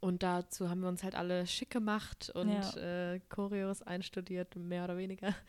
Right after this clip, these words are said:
Speaker 1: Äh, und ja, alle hatten richtig Bock drauf, glaub
Speaker 2: Ja.
Speaker 1: ich. Also ich hatte auf jeden Fall auch voll Bock und es hat auch tatsächlich viel Spaß gemacht.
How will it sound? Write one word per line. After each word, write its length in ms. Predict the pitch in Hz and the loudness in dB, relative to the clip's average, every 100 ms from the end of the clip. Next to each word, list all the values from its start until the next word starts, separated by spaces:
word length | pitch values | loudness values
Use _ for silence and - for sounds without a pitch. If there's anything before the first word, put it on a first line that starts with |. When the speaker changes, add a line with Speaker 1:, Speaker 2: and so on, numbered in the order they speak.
| - - - - - | -18 -16 -18 -12 0
Speaker 1:
Äh, 420 | 185 185 185 185 | 2 4 4 0
und 640 | - 185 190 185 - - - | 0 0 0 -4 -6 -8 -2
ja, 460 | 214 302 180 175 - - | 2 4 2 0 -6 -4
alle 240 | 190 196 196 | 0 2 0
hatten 320 | 196 196 190 | -2 -4 -4
richtig 320 | 196 - 190 | -6 -6 -4
Bock 220 | 196 - | -6 -4
drauf, 280 | 226 220 - | -4 -2 0
glaub 220 | 220 214 | 2 4
Speaker 2:
Ja. 80 | 269 | 4
Speaker 1:
ich. 240 | - - - | 2 -2 -8
Also 160 | 196 185 | -8 -6
ich 80 | 214 | -6
hatte 120 | 214 | -6
auf 80 | 208 | -8
jeden 120 | 208 | -8
Fall 100 | 208 | -8
auch 80 | 208 | -8
voll 140 | 226 | -6
Bock 200 | 220 254 | -4 -2
und 100 | 202 | -4
es 160 | 190 - | -6 -8
hat 100 | 185 | -8
auch 60 | |
tatsächlich 460 | 190 185 196 185 - | -8 -6 -8 -10 -12
viel 100 | 185 | -12
Spaß 300 | - 190 - | -8 -8 -6
gemacht. 260 | 208 214 | -8 -8